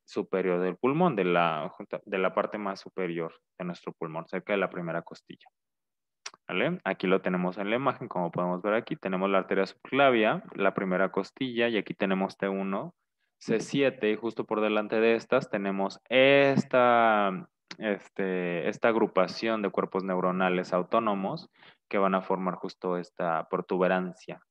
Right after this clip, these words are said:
que se ve en el nervio, que sería lo que nosotros queremos aplicar, ¿vale? Es el ganglio más grande en la parte cervical.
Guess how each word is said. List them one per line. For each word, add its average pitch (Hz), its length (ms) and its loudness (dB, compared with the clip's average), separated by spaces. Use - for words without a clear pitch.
que 87 120 -12
se 87 140 -6
ve 85 120 0
en 85 80 -4
el 85 160 -4
nervio, 95 320 -2
que 104 100 -10
sería 87 380 -6
lo 87 160 -8
que - 80 -12
nosotros 85 420 -14
queremos 90 540 -6
aplicar, 95 580 0
¿vale? 101 400 0
Es 110 240 -2
el 123 160 2
ganglio 117 800 4
más 110 440 2
grande 110 680 0
en 120 260 -4
la 110 160 2
parte 90 300 -2
cervical. 107 600 -4